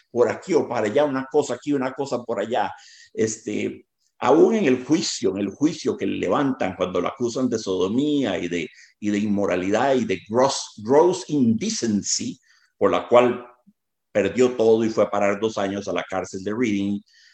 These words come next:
este, llega el abogado, eh, pro-, el, el, el, el, el fiscal, le dice, "Pero señor Wilde, ¿no nos puede decir la verdad simple y pura?". Le dice, "Amigos,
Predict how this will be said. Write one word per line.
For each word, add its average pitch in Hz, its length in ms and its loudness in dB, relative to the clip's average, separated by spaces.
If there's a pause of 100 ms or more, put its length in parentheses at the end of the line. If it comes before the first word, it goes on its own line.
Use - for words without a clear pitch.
este, - 600 -4 (600)
llega 117 280 0
el 131 60 2
abogado, 110 800 4 (180)
eh, - 240 -4
pro-, 98 220 -2
el, 101 180 -2
el, 95 260 -2
el, 90 240 -4
el, 87 520 -4
el 85 320 -6
fiscal, - 680 2 (440)
le 101 160 -4
dice, 104 120 -2
"Pero 135 160 -2
señor 247 300 2
Wilde, 170 480 2 (160)
¿no 269 140 2
nos 330 180 -2
puede 285 240 0
decir 247 260 2
la 247 140 0
verdad 220 260 0
simple 226 360 -4
y 226 100 -4
pura?". 180 340 2 (540)
Le 104 160 -4
dice, 107 180 -10 (300)
"Amigos, 165 720 -4